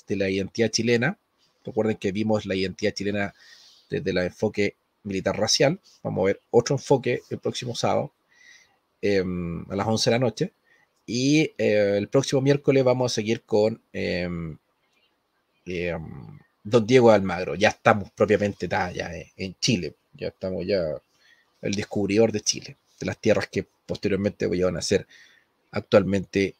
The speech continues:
Chile. Le agradezco que hayan estado ahí, le agradezco que hayan estado presentes, que hayan comentado. Espero que tengan buena semana, lo que va quedando. Y nos estamos viendo el próximo sábado y luego el próximo miércoles siguiendo con este,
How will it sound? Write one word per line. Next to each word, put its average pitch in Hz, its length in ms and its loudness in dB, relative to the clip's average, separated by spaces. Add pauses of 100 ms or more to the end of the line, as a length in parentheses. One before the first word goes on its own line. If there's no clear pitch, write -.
(240)
Chile. - 360 -4 (800)
Le 98 80 2
agradezco 107 400 4
que 117 80 2
hayan 107 100 0
estado 107 280 0
ahí, 143 240 0 (720)
le 113 100 -2
agradezco 104 460 -2
que 98 100 -4
hayan 95 140 0
estado 90 180 -2
presentes, 120 500 -2
que - 80 0
hayan 95 140 0
comentado. 143 720 0 (160)
Espero 113 320 0
que 104 80 -2
tengan 101 280 -2
buena 95 200 -2
semana, 135 500 0
lo 107 160 -6
que 98 100 -2
va 98 100 2
quedando. 143 520 0 (560)
Y 104 80 -8
nos 110 80 -2
estamos 110 240 2
viendo 107 180 0
el - 60 -4
próximo 110 400 -4
sábado 135 320 4
y 110 100 2
luego 104 260 4
el 95 60 -4
próximo 104 360 -2
miércoles 104 400 -2
siguiendo 92 360 -2
con 90 140 -4
este, - 360 -4